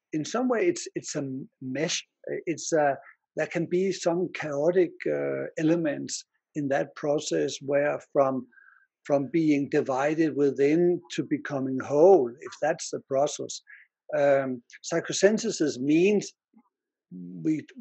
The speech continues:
sometimes we speak about psychosynthesis with a large, with a capital P. That's the, that's the psychology. That's, uh, what we do. And then there's psycho-, psychosynthesis with a s-, uh, smaller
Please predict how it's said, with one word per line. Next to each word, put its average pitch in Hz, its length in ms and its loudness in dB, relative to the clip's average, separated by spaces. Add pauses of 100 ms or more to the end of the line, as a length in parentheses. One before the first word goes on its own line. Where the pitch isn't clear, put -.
(120)
sometimes 170 520 -2
we 156 60 -6
speak 175 300 8
about 147 460 2
psychosynthesis 151 960 -6
with 135 220 -4
a 127 40 -2
large, 131 460 -4 (120)
with 143 120 -6
a 135 60 -6
capital 160 480 -2 (140)
P. 170 340 -4 (400)
That's 151 300 0
the, 139 240 4 (560)
that's 143 240 2
the 180 100 0
psychology. 139 880 0 (400)
That's, 139 400 -2
uh, 131 500 0 (160)
what 123 220 -6
we 131 120 0
do. 156 400 8
And 160 140 2
then 165 180 6
there's 143 360 6
psycho-, 147 420 -4
psychosynthesis 143 1120 -2
with 127 160 0
a 127 160 -2
s-, - 200 -10 (140)
uh, 127 320 -8 (120)
smaller 202 500 6